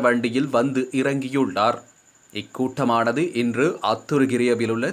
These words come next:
தேர்தல் அலுவலகத்தில் நடைபெறவுள்ளது. இந்த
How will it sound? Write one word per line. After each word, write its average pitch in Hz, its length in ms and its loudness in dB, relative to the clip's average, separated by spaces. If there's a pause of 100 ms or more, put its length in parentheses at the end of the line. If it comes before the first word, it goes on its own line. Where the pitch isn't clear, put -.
தேர்தல் 143 440 -2
அலுவலகத்தில் 131 760 0
நடைபெறவுள்ளது. 127 720 -4 (600)
இந்த 170 200 0